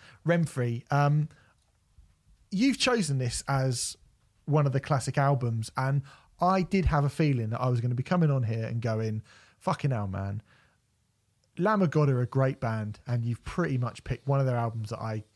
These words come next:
just never, ever, ever listened to. You could have picked pretty much anything else from their back catalogue,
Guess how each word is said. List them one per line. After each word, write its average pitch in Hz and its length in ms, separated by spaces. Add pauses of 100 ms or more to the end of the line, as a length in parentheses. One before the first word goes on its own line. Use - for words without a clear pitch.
(180)
just - 240
never, 127 640
ever, 110 380
ever 104 180
listened 101 340
to. 95 100
You 101 160
could 131 180
have 117 80
picked - 240
pretty 143 240
much 123 260
anything 110 380
else 101 300 (680)
from 110 220
their 104 140
back - 240
catalogue, 95 440